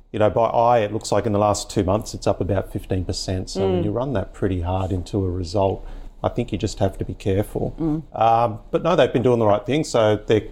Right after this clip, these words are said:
Speaker 1: they're containing their costs. They're able to, um, you know, pass a lot of that on. They've, you know, the market's been impressed with, um,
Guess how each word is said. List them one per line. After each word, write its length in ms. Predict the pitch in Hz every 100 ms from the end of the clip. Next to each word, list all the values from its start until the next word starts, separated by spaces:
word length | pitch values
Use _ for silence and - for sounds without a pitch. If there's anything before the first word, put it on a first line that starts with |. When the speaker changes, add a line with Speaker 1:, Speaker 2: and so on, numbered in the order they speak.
| -
Speaker 1:
they're 100 | -
containing 460 | 110 95 117 110 101
their 120 | 95
costs. 520 | - 110 110 - -
They're 240 | - 104 -
able 280 | 117 107 107
to, 80 | - - - - -
um, 460 | 110 101 95 92 87 - - - - - - - -
you 40 | 98
know, 120 | 98
pass 540 | - - 113 113 -
a 40 | 110
lot 160 | 110
of 100 | 104
that 180 | 101 101
on. 300 | 131 135 131
They've, 220 | 110 101 - - -
you 100 | 107
know, 40 |
the 60 | 98 101
market's 240 | 110 - -
been 160 | 120
impressed 580 | 95 - 110 104 - -
with, 220 | 107 95 - -
um, 420 | 104 101 95 90